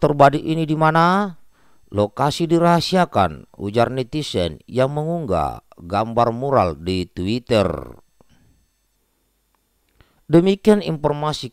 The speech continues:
saudaraku, terkait masalah mural. Di sini saya berpesan kepada sahabat-sahabatku, uh, dari pernyataan yang pernah disampaikan oleh, uh, Presiden Jokowi bahwa, uh,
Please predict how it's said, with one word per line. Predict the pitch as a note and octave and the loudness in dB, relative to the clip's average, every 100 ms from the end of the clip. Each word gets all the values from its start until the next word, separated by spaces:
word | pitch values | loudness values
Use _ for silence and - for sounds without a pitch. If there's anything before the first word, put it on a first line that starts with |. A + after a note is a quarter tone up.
| - | -12
saudaraku, | A2 F#2 F2 E2 A2 B2 | -8 -6 -6 -10 -10 -10
terkait | B2+ A2+ - C#3+ - | -8 -8 -6 -6 -6
masalah | B2+ A#2 A#2+ A#2 | -10 -10 -4 -4
mural. | A2+ A#2+ F#2 C#2 A1+ _ _ _ _ _ | -4 -6 -6 -6 -12 _ _ _ _ _
Di | A2 G#2+ | -12 -10
sini | A#2+ C3 D3 | -8 -8 -8
saya | - B2 B2 | -4 -4 -4
berpesan | A#2 - A2 - A2+ B2+ | -6 -10 -12 -8 -8 -8
kepada | G#2 F#2 G2+ | -10 -8 -8
sahabat-sahabatku, | - F#2+ F#2+ - G#2 F#2 F#2 - C#3+ E3 E3 _ _ _ _ _ _ _ C2+ | -8 -10 -10 -10 -10 -8 -10 -10 -10 -10 -12 _ _ _ _ _ _ _ -12
uh, | D2 C2 G#1 - - | -10 -10 -14 -18 -18
dari | F#2 F#2+ G#2+ G#2 | -8 -8 -8 -12
pernyataan | G#2 G#2 G2+ - G#2 A2 A2 | -12 -10 -12 -10 -10 -8 -10
yang | G#2 F#2 | -12 -12
pernah | B2+ D3+ C#3+ | -12 -8 -10
disampaikan | A#2+ A#2 G#2+ A#2 A2+ G#2 | -8 -12 -10 -8 -8 -8
oleh, | - G#2 G2+ F#2 - - _ _ _ _ - | -10 -8 -8 -10 -16 -20 _ _ _ _ -12
uh, | F#2 F#2+ | -8 -8
Presiden | - G2+ A#2 A2+ C3 A2 | -8 -12 -10 -8 -8 -6
Jokowi | A2 A2 A2 C#3+ | -8 -6 -8 -6
bahwa, | G2 F#2 A#2+ B2 A2+ _ _ _ _ _ _ | -4 -2 -2 -4 -6 _ _ _ _ _ _
uh, | - D2+ C#2+ | -18 -14 -14